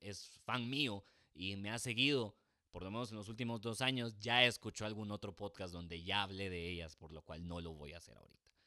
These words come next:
Sino que voy a hablar de, de, de esto, de cómo me, cómo me emputa que la gente compare una película con otra. Me, me caga que la gente piense que La Monja es del mismo universo que Midsommar, por ejemplo.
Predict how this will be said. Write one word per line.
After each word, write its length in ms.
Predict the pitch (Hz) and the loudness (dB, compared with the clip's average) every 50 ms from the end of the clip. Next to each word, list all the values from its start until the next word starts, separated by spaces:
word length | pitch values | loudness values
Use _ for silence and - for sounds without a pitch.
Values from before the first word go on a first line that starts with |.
| _ _ _ _ _ _ _ _ _ _ _ _ _ _ _ _ _ _ _ _ _ _ | _ _ _ _ _ _ _ _ _ _ _ _ _ _ _ _ _ _ _ _ _ _
Sino 340 | - - 120 123 131 135 143 | -8 -4 -2 0 2 2 2
que 120 | - 156 151 | 4 4 4
voy 180 | 151 156 156 | 6 6 6
a 60 | 156 | 6
hablar 360 | 147 139 139 139 143 143 139 127 | 4 4 4 4 4 4 4 2
de, 200 | 127 117 107 95 | 0 0 0 -2
de, 240 | 101 117 117 110 | -2 -4 -4 -2
de 280 | 120 113 117 117 117 143 | 2 2 4 4 6 4
esto, 300 | 202 - - - 139 107 | 4 2 0 -2 -4 -4
de 220 | 87 95 95 - | -4 -4 -4 -4
cómo 240 | - 123 131 156 175 | -4 -4 -2 -2 0
me, 260 | 175 165 143 135 127 | 0 0 0 -2 -2
cómo 260 | - - 123 143 170 190 | -4 -4 -4 -2 -2 -2
me 100 | 180 147 | 0 -2
emputa 720 | 135 135 120 - _ - 185 240 254 _ - 87 82 85 _ _ _ _ _ _ _ | -2 -2 -6 -8 _ -8 -8 -8 -6 _ -6 -8 -8 -8 _ _ _ _ _ _ _
que 120 | - 117 | -10 -8
la 160 | 104 98 92 | -6 -6 -8
gente 480 | - - 113 127 131 139 131 - 156 131 | -8 -6 -6 -4 -4 -4 -4 -4 -6 -4
compare 800 | - 139 123 113 113 110 - - 143 151 160 147 117 98 92 - _ _ _ _ _ _ _ _ _ _ _ _ - | -4 -4 -4 -4 -6 -6 -2 2 2 2 2 2 -2 -4 -8 -12 _ _ _ _ _ _ _ _ _ _ _ _ -8
una 300 | 135 135 147 147 135 - | -6 -4 -2 -2 -4 -4
película 400 | 113 110 113 104 117 110 104 101 | -6 -8 -8 -6 -6 -6 -6 -4
con 200 | - 104 107 120 | -6 -6 -6 -6
otra. 180 | 139 - 131 120 | -6 -4 -4 -6
Me, 180 | 104 107 101 | -6 -6 -8
me 240 | 117 127 117 107 104 | -6 -6 -6 -6 -4
caga 300 | - 131 135 147 160 160 | -4 -4 -2 -2 -2 -4
que 100 | - 139 | -6 -8
la 120 | 117 110 101 | -10 -10 -10
gente 320 | - 123 123 123 139 131 | -10 -12 -10 -8 -10 -10
piense 480 | - - 143 147 156 156 135 135 127 - | -10 -10 -10 -8 -8 -8 -10 -12 -10 -10
que 100 | 120 110 | -8 -8
La 160 | 107 101 101 | -6 -6 -6
Monja 560 | 101 110 123 156 180 170 135 120 120 110 107 | -4 -4 -4 -4 -4 -6 -6 -8 -6 -6 -6
es 100 | 110 110 | -6 -6
del 160 | 120 120 117 | -6 -8 -6
mismo 320 | 117 127 131 127 131 143 131 | -6 -4 -4 -4 -4 -4 -4
universo 720 | 123 117 107 110 104 95 113 139 160 160 123 120 110 - | -4 -4 -4 -4 -2 0 0 0 0 0 -2 -6 -6 -8
que 120 | - 101 | -8 -8
Midsommar, 640 | 98 98 92 85 - - 92 92 107 127 - - - | -8 -8 -8 -8 -8 -8 -6 -4 -4 -4 -4 -4 -6
por 120 | - 87 82 | -10 -12 -12
ejemplo. 400 | - - 90 85 - - - | -12 -12 -14 -14 -16 -18 -20